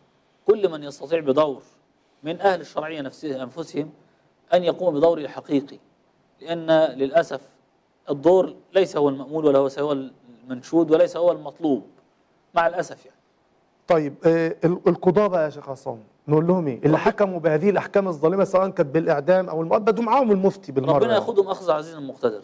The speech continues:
Speaker 2: اللهم
Speaker 1: نسأل الله أن
Speaker 2: آمين يا
Speaker 1: ينتقم
Speaker 2: رب.
Speaker 1: منهم
Speaker 2: اللهم آمين.
Speaker 1: يعني، آه، انتقاما أليما شديدا.
Speaker 2: اللهم
Speaker 1: لأن
Speaker 2: آمين.
Speaker 1: كل ده واحد عارف هو بيعمل صح ولا غلط. حتى المفتي
Speaker 2: أيوة.
Speaker 1: الذي وص-، صدق، إذا صدق وفعل، أسأل الله أن ينتقم منه وممن وقع معه، لأني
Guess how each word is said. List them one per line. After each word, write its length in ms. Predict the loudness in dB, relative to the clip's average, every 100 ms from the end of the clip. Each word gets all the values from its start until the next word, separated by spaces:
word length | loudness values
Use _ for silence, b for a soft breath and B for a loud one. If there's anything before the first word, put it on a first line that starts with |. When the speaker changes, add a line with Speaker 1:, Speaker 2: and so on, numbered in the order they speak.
| 0
Speaker 2:
اللهم 120 | 2 2
Speaker 1:
نسأل 80 | 2
الله 160 | 0
أن 60 | 0
Speaker 2:
آمين 40 |
يا 60 | -2
Speaker 1:
ينتقم 360 | -2 -2 -4 -14
Speaker 2:
رب. 80 |
Speaker 1:
منهم 340 | -14 -6 -6 -6 _ _ _ -4
Speaker 2:
اللهم 240 | -2 -2
آمين. 120 | -2
Speaker 1:
يعني، 440 | 0 0 -2 -6 -6
آه، 260 | -6 -6 -8
انتقاما 580 | -14 -4 0 0 -2 -8 -8
أليما 340 | -8 -10 -10
شديدا. 500 | -4 -2 -2 -4 -6 -14 _
Speaker 2:
اللهم 260 | -8 -8 -8
Speaker 1:
لأن 100 | -6
Speaker 2:
آمين. 100 | 0
Speaker 1:
كل 180 | 2 4
ده 100 | 2
واحد 200 | 0 -2
عارف 260 | -2 -2 -6
هو 40 |
بيعمل 240 | -10 -12
صح 220 | -8 -8 -4
ولا 120 | -4
غلط. 220 | -4 -6 -12 _
حتى 300 | -2 -2 -2
المفتي 200 | -2 -2
Speaker 2:
أيوة. 140 | -2
Speaker 1:
الذي 300 | -2 -2 -4 b b b _ 2
وص-، 340 | 2 0 -14
صدق، 440 | -2 0 0 -2
إذا 340 | -4 -6 -2 0
صدق 380 | 0 0 0 0
وفعل، 420 | 0 0 -2 -4 _ -8
أسأل 160 | 0
الله 100 | 0
أن 80 | 0
ينتقم 500 | -2 -2 -2 -6 -12
منه 160 | -8 -2
وممن 520 | -2 -4 -6 -4 2
وقع 400 | 0 0 -6 -4
معه، 260 | -2 -2
لأني 380 | -4 -8 -12 -14